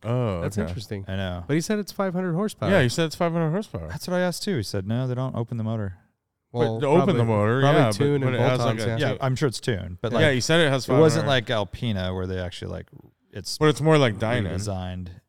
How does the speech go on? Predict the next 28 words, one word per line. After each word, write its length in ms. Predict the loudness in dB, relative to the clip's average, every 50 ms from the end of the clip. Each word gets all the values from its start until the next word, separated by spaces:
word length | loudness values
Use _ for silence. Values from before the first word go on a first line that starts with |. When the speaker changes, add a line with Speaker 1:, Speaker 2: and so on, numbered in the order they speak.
| _ _ -12
Speaker 2:
Yeah, 300 | -8 -6 -6 -4 -4 -4
it's 180 | -4 -4 -4 -4
probably 200 | -2 -2 0 0
Speaker 3:
Yeah. 60 | -2
Speaker 2:
just, 220 | -2 -4 -4 -6 -4
yeah, 160 | -4 -4 -2
probably 220 | -2 -2 -2 -2
software 520 | -2 -2 -2 -2 -4 -4 -4 -4 -4 -2 -2
and, 220 | -4 -6 -6 -6 -8
and 140 | -8 -6
bolt-ons. 500 | -4 -6 -6 -6 -6 -6 -6 -6 -8 -8 -6
Speaker 1:
Yeah. 120 | -6 -6 -6 -6
Speaker 3:
I 100 | -6 -6
think 40 | -6
Speaker 2:
Yeah. 80 | -6 -6
Speaker 3:
that's 180 | -6 -8 -8
what 80 | -8 -8
it 60 | -8
was, 260 | -8 -8 -8 -6 -6
yeah. 60 | -4
Speaker 2:
Five 80 | -2 0
hundred's 500 | 0 0 -2 -4 -6 -8 -12 -14 -16 -14
significant. 520 | -10 -8 -8 -8 -6 -6 -6 -6 -8 -8 -10
Speaker 3:
It's 140 | -6 -4 -2
a 40 | -2
cool 200 | -2 -2 -4 -2
car. 400 | 0 0 2 2 2 0 0 -2
Um, 460 | -2 -2 -2 -4 -6 -6 -8 -10